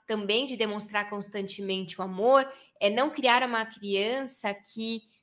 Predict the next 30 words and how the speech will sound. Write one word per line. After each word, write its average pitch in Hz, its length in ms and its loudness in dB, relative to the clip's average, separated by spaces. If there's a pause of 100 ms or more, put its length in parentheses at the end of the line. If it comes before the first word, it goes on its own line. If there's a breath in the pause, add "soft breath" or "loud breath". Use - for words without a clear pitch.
(100)
também 220 400 2
é 240 40 0
cem 311 300 0
por 330 120 -2
cento 311 360 -2
dependente 262 800 0
do 202 80 -8
seu 202 160 -4
amor. 180 280 -2
Então, 175 200 -6
fica 240 320 2
inseguro 233 640 0
porque 247 120 -4
precisa 220 260 -8
depender 262 500 2
do 254 80 -10
seu 302 100 -4
amor. 269 160 -4
Não, 233 180 0 (300 soft breath)
é, 220 80 8
o 247 60 8
amor 262 260 6
é 254 60 4
tão 330 320 2
grande 277 420 0
que - 80 -6
essa - 140 -6
criança 254 300 -6
pode 247 340 -4
ir, 254 240 -6